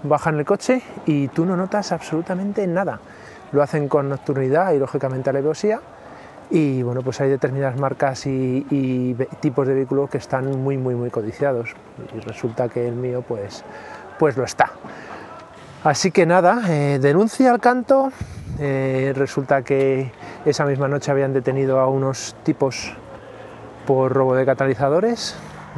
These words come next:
Digo, "Bueno, pues ahí está el mío". No me lo dieron. Primer tema, cuando te roban algo, eh, no, no lo recuperas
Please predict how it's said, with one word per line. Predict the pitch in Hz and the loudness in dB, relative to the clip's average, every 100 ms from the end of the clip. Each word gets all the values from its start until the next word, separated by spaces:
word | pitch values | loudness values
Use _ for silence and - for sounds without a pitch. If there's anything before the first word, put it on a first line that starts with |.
| 120 | -4
Digo, | 135 | -4
"Bueno, | 127 156 | -4 -4
pues | 139 127 | -4 -2
ahí | 135 | 0
está | 151 160 | 2 4
el | 139 | 4
mío". | 151 156 131 143 139 | 4 2 0 -2 0
No | 143 | 2
me | 139 | 4
lo | 131 | 4
dieron. | 147 175 202 - - - 107 107 104 104 - - 156 139 131 127 123 123 135 - - 143 | 6 4 0 -4 -4 -4 -2 -2 0 0 0 2 2 4 4 2 0 -2 -4 -8 -4 -2
Primer | 135 135 | 0 2
tema, | 156 151 180 - - - | 2 2 2 -2 -6 -2
cuando | 127 | 0
te | 127 | 0
roban | - 147 147 | 2 2 2
algo, | 151 143 139 - - | 2 2 0 -4 -8
eh, | 147 131 127 127 123 - - - | -2 0 0 0 -4 -6 -8 -2
no, | 143 151 151 | 0 2 2
no | 151 160 | 2 2
lo | 160 | 2
recuperas | 143 131 131 143 196 - | 2 2 2 2 0 -4